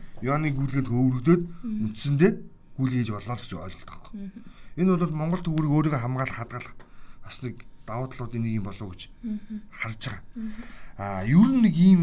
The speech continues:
Speaker 1: юм гарцсан байлаа. Би зүгээр яг ам алсан дээр гэдэг шиг. Дэлхийн улс орнууд ерөөхдөө доллараас татгалзах.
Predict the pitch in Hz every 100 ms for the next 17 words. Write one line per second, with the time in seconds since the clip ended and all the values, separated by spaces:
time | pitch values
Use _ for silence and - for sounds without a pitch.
0 | 143 - - - 120 104 104 90 120 104
1 | 101 95 95 90 - - 127 110 - 104
2 | 95 87 - 95 - - - - - -
3 | - - - - - - 202 196 185 180
4 | 165 156 143 165 156 131 143 156 151 -
5 | - - - - -